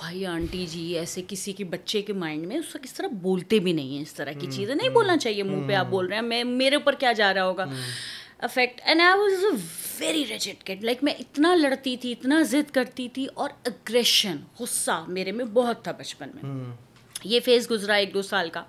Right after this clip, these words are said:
Speaker 1: फिर हमारे साथ जो लिजर्ड स्टोरी जो मैंने अभी आपको सुना दी, वो
Speaker 2: हम्म।
Speaker 1: होना जो शुरू हुई थी, वो हम लोग एक रेंटल घर में थे। अच्छा, वो घर इतना ब्लेस्ड था हम लोगों के लिए, आप यकीन करें कि उसी घर से हम लोगों ने दो अपार्टमेंट्स लिए।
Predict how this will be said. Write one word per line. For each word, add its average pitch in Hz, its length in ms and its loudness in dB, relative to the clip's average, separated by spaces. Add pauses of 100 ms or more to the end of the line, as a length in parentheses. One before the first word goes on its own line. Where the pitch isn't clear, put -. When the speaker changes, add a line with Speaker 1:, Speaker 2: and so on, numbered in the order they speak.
(920)
Speaker 1:
फिर 415 320 2 (440)
हमारे 269 520 2
साथ 370 200 2
जो 370 140 2
लिजर्ड 277 440 4
स्टोरी 294 320 2
जो 277 120 0
मैंने 277 200 4
अभी 269 200 0
आपको 262 220 0
सुना 233 420 0
दी, 175 300 -6
वो 254 120 -4
Speaker 2:
हम्म। 330 140 -4
Speaker 1:
होना 247 380 0
जो 381 100 0
शुरू 269 260 -4
हुई 226 240 -6
थी, 269 60 -4
वो 285 100 -4
हम 262 200 -4
लोग 277 160 -4
एक 277 200 -8
रेंटल 214 380 -4
घर 185 200 -6
में 180 180 -8 (100)
थे। 247 140 -6 (400)
अच्छा, - 160 -2
वो 277 120 -4
घर 240 260 -6 (180)
इतना 254 420 0
ब्लेस्ड 196 560 -4
था 196 40 -8
हम 175 220 -8
लोगों 165 280 -6
के 165 180 -12
लिए, 165 180 -10
आप 170 180 -10
यकीन 175 360 -8
करें 170 360 -8
कि 202 120 -12
उसी 254 400 -4
घर 208 180 -2
से 190 180 -12
हम 196 160 -8
लोगों 185 160 -10
ने 190 120 -10
दो 185 160 -8
अपार्टमेंट्स 185 680 -10
लिए। 180 340 -8